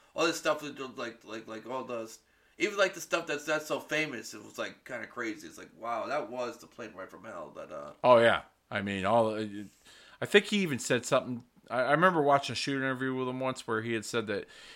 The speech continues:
Speaker 2: he had to fucking cart Scott Hall around in a wheelchair when they arrived at J F K 'cause he was so fucked up. And
Speaker 1: Is it
Speaker 2: like,
Speaker 1: Just
Speaker 2: e-,
Speaker 1: Incredible now?
Speaker 2: yeah, and
Speaker 1: Yeah.
Speaker 2: like,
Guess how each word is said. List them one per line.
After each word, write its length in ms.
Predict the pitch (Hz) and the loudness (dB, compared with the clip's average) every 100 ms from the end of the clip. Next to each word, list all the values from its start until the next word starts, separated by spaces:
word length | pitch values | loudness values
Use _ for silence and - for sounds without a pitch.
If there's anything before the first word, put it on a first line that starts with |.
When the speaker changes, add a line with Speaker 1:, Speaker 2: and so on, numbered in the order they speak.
| - _ _ _ _ _ _ _ | -20 _ _ _ _ _ _ _
Speaker 2:
he 200 | - 143 | -6 6
had 240 | 160 160 | 8 8
to 140 | 139 | 4
fucking 420 | 120 - 143 - 104 | 2 2 0 0 -10
cart 320 | - 131 135 | 0 2 2
Scott 320 | - - 127 - | 0 2 2 2
Hall 240 | 120 127 | 2 2
around 300 | 123 127 127 | 4 2 2
in 60 | 120 | -2
a 40 | |
wheelchair 540 | 104 110 123 - 139 131 | -4 -2 -2 2 2 2
when 80 | |
they 80 | 113 | 2
arrived 320 | 110 113 113 | 2 4 2
at 40 | 110 | 0
J 220 | 117 120 | 2 2
F 100 | 117 | 2
K 200 | - 123 | 0 -2
'cause 120 | 120 104 | -2 -10
he 60 | |
was 120 | 92 | -10
so 140 | - 117 | -4 -4
fucked 400 | - 117 - 113 | 0 -2 0 2
up. 200 | 110 - | 2 2
And 80 | 110 | -2
Speaker 1:
Is 40 | |
it 20 | |
Speaker 2:
like, 80 | 98 | 2
Speaker 1:
Just 160 | 196 - | 0 4
Speaker 2:
e-, 40 | |
Speaker 1:
Incredible 360 | 131 165 180 196 | 4 4 -2 -4
now? 100 | 220 | 8
Speaker 2:
yeah, 320 | 139 123 101 - | 10 10 8 2
and 140 | 120 | 0
Speaker 1:
Yeah. 60 | 113 | 2
Speaker 2:
like, 140 | 113 | 0